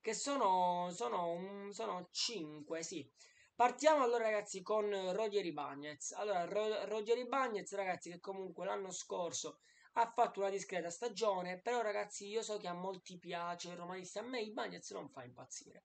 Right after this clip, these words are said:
Quindi onestamente io, io sto parlando da interista in questo caso, non seguendo tanto la Roma,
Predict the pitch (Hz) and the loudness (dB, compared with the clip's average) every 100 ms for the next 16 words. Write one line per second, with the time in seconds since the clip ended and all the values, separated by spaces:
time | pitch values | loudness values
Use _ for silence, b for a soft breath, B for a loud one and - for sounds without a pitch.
0 | B B B B 262 240 233 190 247 208 | B B B B -4 2 2 2 2 2
1 | 180 - - 214 190 170 214 254 262 B | 0 -6 -8 -8 -4 4 4 2 -8 B
2 | _ - 175 160 156 - 160 175 160 160 | _ -10 -4 -2 -4 -4 -4 -2 -4 -2
3 | 160 156 135 139 147 - 151 143 139 165 | -4 -4 -8 -10 -12 -10 -8 -8 -8 -6
4 | 165 - 160 151 165 175 165 165 165 208 | -8 -8 -8 -6 -4 -4 -4 -4 -2 0
5 | 190 160 156 196 | 0 -2 -4 -8